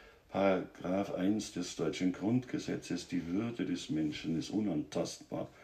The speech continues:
ist für mich auch ein wichtiger Meilenstein oder Wegweiser in dem Verhalten, in meinem Verhalten,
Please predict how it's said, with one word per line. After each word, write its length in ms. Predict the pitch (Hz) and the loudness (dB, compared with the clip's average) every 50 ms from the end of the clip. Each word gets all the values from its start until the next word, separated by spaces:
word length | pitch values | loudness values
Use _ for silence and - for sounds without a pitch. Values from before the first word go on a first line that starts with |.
| - - - - - - - - | -20 -20 -20 -20 -20 -20 -18 -16
ist 120 | - - | -12 -4
für 100 | - 90 | 0 2
mich 240 | 90 95 90 - - | 4 4 4 2 0
auch 180 | 78 87 - - | 0 0 2 2
ein 220 | 90 85 82 80 | 2 2 2 0
wichtiger 540 | - - - - - - - - 87 82 82 - - - - - - - - _ - | -2 -4 -4 -4 -4 -2 0 0 -2 -2 -4 -8 -16 -20 -20 -20 -20 -20 -18 _ -2
Meilenstein 920 | - 76 76 78 - - - - - - - - - - - - - - | 0 2 2 2 2 2 0 0 -2 -4 -6 -6 -6 -4 0 0 0 2
oder 380 | - - - 82 80 73 73 - | 2 0 0 0 -2 -4 -2 0
Wegweiser 800 | 85 90 - - - - - - 85 85 - - 95 92 87 - - - - - - - - _ | 0 0 0 0 -4 -6 -4 -2 -2 -2 -2 0 0 0 0 -2 -6 -14 -20 -20 -20 -20 -18 _
in 140 | - - 87 | 0 2 2
dem 160 | - 80 78 | 2 2 0
Verhalten, 800 | - - - - - - 90 95 - - - 87 85 82 82 - | -2 -4 -4 -4 -2 -2 -2 -2 -2 0 0 2 2 2 0 -2
in 160 | - 90 87 | 2 4 4
meinem 380 | 80 76 82 101 107 95 80 - | 4 4 2 2 2 2 2 0
Verhalten, 640 | - - - - - - - - - - 64 - | -2 -6 -8 -8 -8 -8 -10 -10 -10 -10 -10 -10